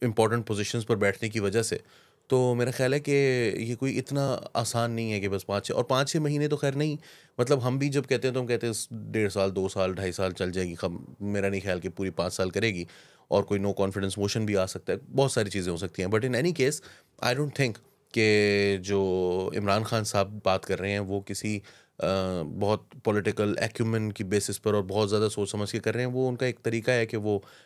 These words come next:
अ, एक, अ, प-, पैगाम यही देते हैं कि मैं बहुत कॉन्फिडेंट हूँ,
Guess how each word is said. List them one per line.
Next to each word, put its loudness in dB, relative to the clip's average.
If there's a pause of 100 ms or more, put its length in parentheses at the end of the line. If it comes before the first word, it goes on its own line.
(160)
अ, 2
एक, 2
अ, 0
प-, -6
पैगाम 2
यही 0
देते -4
हैं -2
कि -6
मैं -2
बहुत -4
कॉन्फिडेंट -6
हूँ, -12